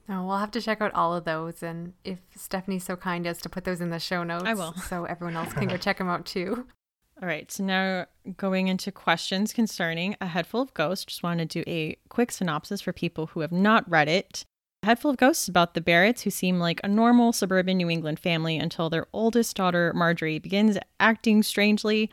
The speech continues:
Speaker 2: The parents are growing frustrated with the lack of progress from the doctors, and they reluctantly turn to a Catholic priest who suggests not only exorcism, but that the ordeal be filmed for a reality show. Because of the recent financial troubles, the Barretts take the offer.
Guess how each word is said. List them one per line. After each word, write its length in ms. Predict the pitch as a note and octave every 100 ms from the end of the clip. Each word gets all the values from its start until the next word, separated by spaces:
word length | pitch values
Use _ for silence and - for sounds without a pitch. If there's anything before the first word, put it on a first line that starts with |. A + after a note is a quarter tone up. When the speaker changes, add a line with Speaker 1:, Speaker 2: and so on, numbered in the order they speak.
| _
Speaker 2:
The 300 | F#3 G3+ G3
parents 320 | F#3+ A#3+ A#3 G#3
are 20 |
growing 280 | F#3 F3 E3
frustrated 640 | F3 E3+ - E3 E3 D#3+
with 140 | E3
the 80 | -
lack 220 | D#3+ D#3+
of 120 | D3+ -
progress 480 | F3 D#3+ D#3+ E3
from 140 | - E3
the 60 |
doctors, 520 | D3+ D3+ D#3 E3 C#3+ -
and 100 | F3
they 140 | E3
reluctantly 720 | E3 D#3+ G3 G#3 A#3 G#3+ G3
turn 260 | - F3+ E3+
to 120 | -
a 40 |
Catholic 400 | D#3+ F3 F3 E3
priest 460 | - D#3+ D3+ - -
who 160 | F#3+ F3
suggests 420 | F#3+ G3+ G#3 -
not 160 | F4
only 260 | F4 D#4+ C#4+
exorcism, 760 | G3+ - A3 G#3+ G#3 G#3+ G#3+ G#3
but 280 | F3 D#3+ -
that 160 | F#3+
the 100 | G3+
ordeal 480 | F#3 F3+ G3 G#3 G3+
be 140 | F#3+ E3+
filmed 280 | E3 D#3
for 200 | - E3+
a 20 | D#3+
reality 340 | D3+ A#2 -
show. 300 | - - - -
Because 340 | - C#4 C4+
of 120 | B3+
the 240 | G#3+ G#3+ A3+
recent 380 | A3+ C4 C4 G3+
financial 500 | F#3+ F3+ F3 - F3
troubles, 560 | - E3 E3 E3 E3 -
the 100 | F3
Barretts 380 | E3+ E3+ E3 - _ F#3+
take 240 | A#3 A3
the 160 | F3+ D3+
offer. 440 | - - -